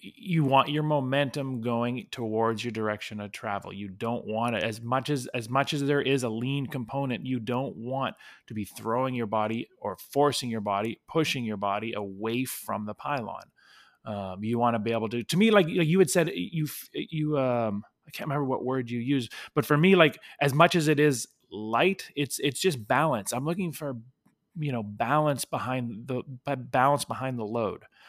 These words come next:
And, and if I can find that balance preload, that's when it's easy. I had this, you know, th-, it wa-, I guess it was yesterday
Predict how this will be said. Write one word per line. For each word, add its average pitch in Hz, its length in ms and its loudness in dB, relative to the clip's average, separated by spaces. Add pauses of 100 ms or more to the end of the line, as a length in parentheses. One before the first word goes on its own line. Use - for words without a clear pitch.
(340)
And, 131 140 -4
and 135 100 0
if 123 120 -4
I 139 100 6
can 147 160 -2
find 151 560 2
that 123 380 2
balance 117 640 0 (200)
preload, 139 920 0 (240)
that's 110 400 -6
when 123 180 -4
it's 117 160 -6
easy. 156 320 2
I 117 100 4
had 139 200 4
this, 139 340 0
you 151 140 -6
know, 123 180 -2 (800)
th-, 135 140 -8 (260)
it 143 80 -4
wa-, 127 460 2
I 117 80 0
guess 120 220 -4
it 120 40 -6
was 107 140 -4
yesterday 117 500 -2